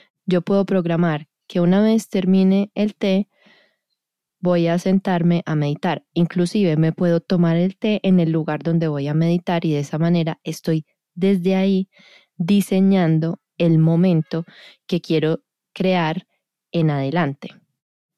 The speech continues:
Para hacer esto de montar un hábito sobre otro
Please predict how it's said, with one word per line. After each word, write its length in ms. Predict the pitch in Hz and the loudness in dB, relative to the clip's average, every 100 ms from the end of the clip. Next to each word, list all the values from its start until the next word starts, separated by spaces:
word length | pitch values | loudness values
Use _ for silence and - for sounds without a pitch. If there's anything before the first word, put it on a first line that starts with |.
| - | -8
Para 240 | 208 202 | -6 -4
hacer 500 | 208 214 208 208 208 _ _ _ _ _ - | -4 -4 -2 -4 -8 _ _ _ _ _ -6
esto 600 | 240 247 - 233 226 214 | -4 -4 -6 -6 -6 -6
de 220 | 170 185 | -8 -2
montar 420 | 185 185 180 180 180 | 0 0 -2 -4 0
un 140 | 196 | 0
hábito 520 | 202 196 196 190 180 | 0 0 -2 -4 -8
sobre 400 | 175 170 160 156 | -6 -6 -6 -6
otro 520 | 156 147 - 160 160 | -6 -8 -8 -8 -8